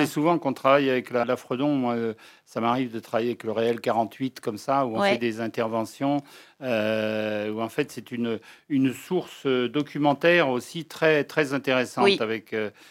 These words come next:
Speaker 1: avec des gens qui, qui travaillent sérieusement là-dessus.
Speaker 2: Ouais, voilà. Donc n'hésitez pas à aller faire un tour sur le site de la Frodon Occitanie, hein. Voilà, donc revenons à nos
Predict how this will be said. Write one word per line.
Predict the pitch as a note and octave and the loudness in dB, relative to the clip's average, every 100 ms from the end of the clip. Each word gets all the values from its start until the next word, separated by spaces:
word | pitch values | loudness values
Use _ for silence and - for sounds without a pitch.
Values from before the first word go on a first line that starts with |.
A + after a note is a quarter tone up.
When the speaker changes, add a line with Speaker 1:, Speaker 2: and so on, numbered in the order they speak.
| - - | -14 -6
Speaker 1:
avec | A2 G#2+ | -4 -4
des | G#2+ A#2 | -4 -2
gens | B2 C#3 | 0 -2
qui, | C#3 - A#2 A2 G#2 | -2 -8 -8 -6 -8
qui | - | -12
travaillent | - B2 C3 C3 | -6 0 2 2
sérieusement | B2 C3 B2+ B2 B2 C3+ | 0 0 2 0 0 0
là-dessus. | A#2+ - - - _ _ | 0 -6 -20 -20 _ _
Speaker 2:
Ouais, | F#3+ F#3 - | 6 6 6
voilà. | F#3 E3 D3 | 6 6 6
Donc | E3 F#3+ | 4 4
n'hésitez | G#3+ A3 A#3+ A#3 | 4 2 4 6
pas | A#3+ | 8
à | A3+ | 8
aller | G3 | 6
faire | G#3 | 4
un | F#3+ | 4
tour | G3 G3 | 2 -6
sur | - | -4
le | F3+ | -2
site | F3 G#3+ - | -2 -4 -2
de | E3+ | 2
la | E3 | 4
Frodon | - F#3 F3 | 4 4 4
Occitanie, | E3 - D#3+ D3 C#3 C#3 | 4 0 0 2 2 0
hein. | F#4+ _ _ - - - - | -4 _ _ -16 -16 -20 4
Voilà, | A3 A3+ | 8 10
donc | G#3+ A#3+ | 8 4
revenons | - C#4+ D4 D#4 D#4+ D4 | 6 6 8 6 8 8
à | C4+ | 6
nos | C4 | 6